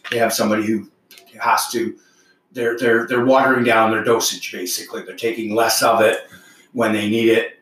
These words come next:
and it, just to survive. And, uh, so I guess you're saying, uh, if, uh, either you, you're, anyone who's listening to this and they're from anywhere else but Canada, the U S, that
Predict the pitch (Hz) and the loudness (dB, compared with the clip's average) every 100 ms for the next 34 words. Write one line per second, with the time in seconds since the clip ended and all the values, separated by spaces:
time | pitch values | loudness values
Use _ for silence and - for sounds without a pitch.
0 | - - 107 101 - 131 - 117 - 113 | -8 -6 -6 -8 -6 -4 -4 -2 -4 -2
1 | 131 139 - - - - _ _ _ _ | 2 4 2 0 -8 -18 _ _ _ _
2 | _ _ _ _ _ 104 104 104 104 - | _ _ _ _ _ -14 -10 -10 -10 -8
3 | 110 107 - 135 185 - 196 - 175 170 | -6 -4 -2 0 0 0 0 0 0 0
4 | 160 143 143 143 139 139 135 - - 139 | 0 -2 0 0 -2 -4 -10 -12 -8 -6
5 | 139 131 139 135 139 139 139 135 135 131 | -6 -8 -14 -12 -8 -10 -6 -8 -8 -10
6 | 135 135 123 - _ _ _ _ _ - | -10 -10 -10 -16 _ _ _ _ _ -6
7 | 160 156 143 135 131 120 147 - 139 123 | -2 0 2 4 4 2 0 0 0 0
8 | 120 120 123 117 123 127 131 127 170 160 | 0 0 0 -4 -4 -4 -4 -2 0 0
9 | 135 131 131 131 - - - - _ 147 | 4 4 4 2 -2 -10 -16 -20 _ -6
10 | - - 135 131 120 120 120 156 135 127 | -6 -4 -4 -4 -2 0 4 4 2 0
11 | 120 | -2